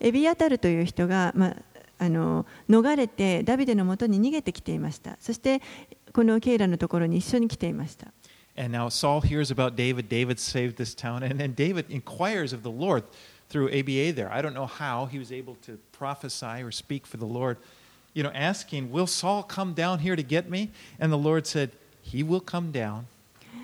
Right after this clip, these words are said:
Speaker 1: で、まあ、その時にですね、あの、サウルが軍を招集して自分のところに向かっているということを聞いて、で、ダビデは今度はこの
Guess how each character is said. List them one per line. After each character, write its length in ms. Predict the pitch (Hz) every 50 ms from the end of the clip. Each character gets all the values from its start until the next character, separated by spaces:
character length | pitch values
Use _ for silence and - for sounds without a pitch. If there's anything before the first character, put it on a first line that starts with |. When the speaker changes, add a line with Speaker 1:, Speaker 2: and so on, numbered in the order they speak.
| - - -
Speaker 1:
で、 140 | 247 254 233
ま 160 | 240 247 226
あ、 80 | 233 226
そ 100 | 262 247
の 100 | 262 247
時 200 | 269 262 254 233
に 120 | 202 180
で 120 | 175 185
す 100 | - -
ね、 260 | 196 208 208 208 - - - - - -
あ 140 | - - 190
の、 340 | 190 185 180 170 170 170 185
サ 220 | 180 240 254 254
ウ 60 | 247 220
ル 100 | 220 220
が 320 | 247 254 240 220 190 - - - - - - _ _ - - _ - -
軍 260 | 196 208 233 220 190
を 20 |
招 240 | 202 196 - 214 214
集 160 | - 220 220
し 60 | 208
て 80 | - 226
自 140 | 202 208 202
分 120 | 214 220
の 80 | 220 214
と 80 | 226
こ 100 | 214 220
ろ 60 | 214 208
に 100 | 190 185
向 100 | 180 180
か 120 | - 196
っ 40 | 196
て 140 | - 202 202
い 40 |
る 80 | 190 190
と 100 | - 175
い 60 | 165
う 60 | 156 - - - -
こ 100 | - 170
と 220 | - - 175 170 160
を 80 | 160 - - - -
聞 200 | - 214 208 196
い 20 |
て、 320 | - - 226 226 196 156 - - - - - - - -
で、 160 | - 208 208
ダ 140 | - 254 254
ビ 80 | 240 214
デ 140 | 190 180
は 260 | 180 208 208 196 180 185
今 160 | - 226 226
度 100 | 202 190
は 40 | 185
こ 140 | - 180 180
の 160 | 180 175